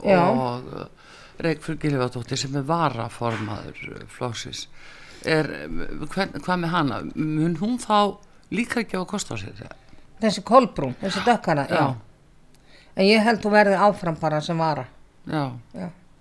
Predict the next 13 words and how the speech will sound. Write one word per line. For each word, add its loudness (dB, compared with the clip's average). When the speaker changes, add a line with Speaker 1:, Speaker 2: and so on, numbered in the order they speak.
Speaker 2:
En 2
sem 2
ritari -2
flokksins, -4
áttarðu -6
á -4
því? -8
Þar 2
Speaker 1:
En 2
Speaker 2:
eru 4
þrír -4
í -4
kjöri, 0